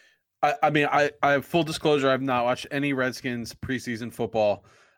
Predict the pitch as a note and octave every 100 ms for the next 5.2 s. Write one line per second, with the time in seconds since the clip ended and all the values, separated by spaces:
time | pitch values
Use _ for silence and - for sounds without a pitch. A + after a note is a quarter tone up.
0 | _ A2+ A2+ A2 A2+ A2+ B2 C3 A#2 A2+
1 | A2 G2+ G#2+ - G#2+ - C#3+ C3 A2+ G#2
2 | - A2 - F#2+ G2 A2 G2 G2 F#2+ A2+
3 | F2+ - G#2+ G2 F#2+ - - _ - -
4 | C#3 B2 A2 A#2+ G#2+ - G#2 A2 F#2 F#2
5 | - -